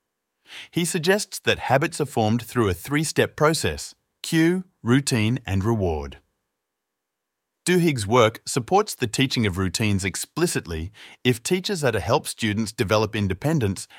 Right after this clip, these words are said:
and to have greater self-control. The need for teachers to have a consistent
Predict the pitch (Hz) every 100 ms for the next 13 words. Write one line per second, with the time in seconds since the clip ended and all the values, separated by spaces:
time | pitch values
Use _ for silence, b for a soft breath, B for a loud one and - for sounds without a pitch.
0 | B 131 151 147 131 101 87 85 101 95
1 | 110 117 - 92 - 113 101 90 71 -
2 | _ _ _ _ _ B B - 135 147
3 | 196 185 156 113 104 101 117 113 98 101
4 | 95 98 85 - 156 - 165